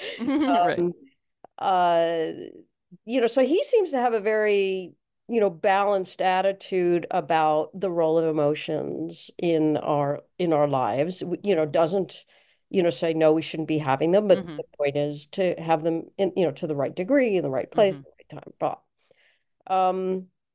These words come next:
Speaker 2: so how would your view, um, you know, relate to, uh, to, uh, to Aristotle's view in terms of what you call the double standard? He doesn't
Speaker 1: Mm-hmm.
Speaker 2: seem to have, he just has one standard, the golden
Speaker 1: Mm-hmm.
Speaker 2: mean,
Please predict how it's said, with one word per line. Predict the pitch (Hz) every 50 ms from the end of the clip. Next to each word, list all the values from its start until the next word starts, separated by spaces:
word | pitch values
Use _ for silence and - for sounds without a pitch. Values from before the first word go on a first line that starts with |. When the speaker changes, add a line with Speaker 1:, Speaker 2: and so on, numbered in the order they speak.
| _ _ _
Speaker 2:
so | - - 269 269
how | 262 277 349 330 349 381 359
would | 359 349 277 240
your | 247 269 277 269 262 247
view, | 208 214 233 240 247 247 240 240 233 233 233 220 185 - _ _ _ _ _ _ _ -
um, | 214 220 214 208 202 202 202 196 202 196 190 185 _ - -
you | 240 240
know, | 214 202 190
relate | 185 185 190 190 190 196 202 196 - - - -
to, | 226 202 196 190 185 180 180 175 180 185 180 - _ _ -
uh, | 190 170 165 160 160 156 156 - 139 -
to, | - - 196 180 175 - _ _ - -
uh, | 190 185 - -
to | - - - -
Aristotle's | 202 208 247 269 269 262 - - - 160 147 147 143 147 147 -
view | - 165 160 156 147
in | 147 147 147
terms | 151 180 180 170 175 170 -
of | 180 165 160 160 160 156 151 151 _ _ _ - _ _ _ _ _ _ _ _ _ _ _ _ _ _ _ _ _ _ _ -
what | 190 190 185 180 180 190 - -
you | - 202 196 185
call | - - 202 202 185 185
the | 175 175
double | 165 151 190 175 170 185
standard? | 180 - - - 262 269 311 320 320 311 302 165 156 165 165
He | 180 214 254
doesn't | 247 269 254 233 220 220 202
Speaker 1:
Mm-hmm. | 180 151 127
Speaker 2:
seem | 156 240 233 226 214
to | - 208
have, | 180 180 185 175 160 156
he | 175 220 240
just | 233 233 226 233
has | 208 190 156
one | 165 165 165 165 160 147
standard, | 143 - 160 147 - - 151 - 127 - - _
the | - 170
golden | 156 - 160 151 160 160 147 156
Speaker 1:
Mm-hmm. | 147 147
Speaker 2:
mean, | 139 131 - - - - 160